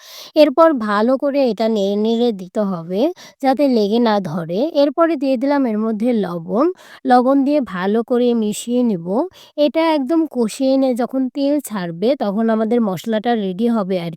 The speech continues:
কি। এরপরে অল্প একটু কেওড়ার জল এবং অল্প একটু গোলাপ জল আমি ব্যবহার করেছি, একেবারেই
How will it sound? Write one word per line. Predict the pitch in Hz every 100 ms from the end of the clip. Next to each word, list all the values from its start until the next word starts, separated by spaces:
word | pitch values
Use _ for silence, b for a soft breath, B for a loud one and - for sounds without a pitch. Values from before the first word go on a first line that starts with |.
| -
কি। | 190 320 - _ _ _ _ _ _ _ _
এরপরে | 311 320 320 359 370
অল্প | 370 285 269 269
একটু | 339 339 - 349
কেওড়ার | 277 214 220 247 233
জল | 285 277 285
এবং | 233 220 247
অল্প | 277 254 247
একটু | 302 - 330
গোলাপ | 220 220 202 208 185
জল | 254
আমি | 254 262 247
ব্যবহার | 196 180 190 226
করেছি, | 226 190 170 147 - 185 320 320
একেবারেই | 285 285 302 294 294 320 330